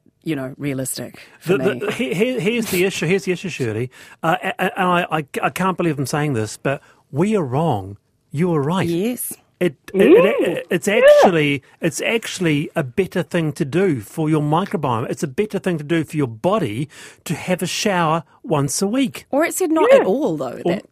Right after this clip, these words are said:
Speaker 2: no,
Speaker 1: that
Speaker 2: well,
Speaker 1: story.
Speaker 2: that's just, that's just, that's the ex-, that's the exceptionals. But Shirley's doing it on the right track. But don't you
Speaker 3: There you go.
Speaker 2: feel,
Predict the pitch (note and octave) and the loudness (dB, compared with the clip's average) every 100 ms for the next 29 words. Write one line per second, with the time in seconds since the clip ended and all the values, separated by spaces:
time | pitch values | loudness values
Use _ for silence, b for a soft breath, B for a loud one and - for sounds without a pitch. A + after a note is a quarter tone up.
0 | - C4+ - A3+ B3 B3+ C4 D3+ G2 F#2+ | -18 -12 -4 -4 0 2 2 0 -4 -10
1 | F3 B3+ A3 - F3+ - G#3+ G#3+ - F#3 | -2 -2 0 -4 -6 -8 -6 -6 -2 -4
2 | - G#3 - F3 - - G3+ - E3 D3+ | -2 -4 -2 -4 -4 -6 -6 -4 -4 -6
3 | - - A3 - B2+ B2+ F#3 B B B | -6 -6 -6 -4 -4 -2 -6 B B B
4 | F#3+ - - A3 B3 G3 C3+ D#3+ D3 D#3+ | -6 -4 -2 0 2 0 0 0 0 -2
5 | D#3+ E3 E3 - - B3 - B B - | -4 0 0 -2 -2 0 0 B B -2
6 | A3 C4 C#4+ B3 G3 F#3+ E4 - G#3+ F#3+ | 0 0 -2 -2 -2 2 4 4 2 0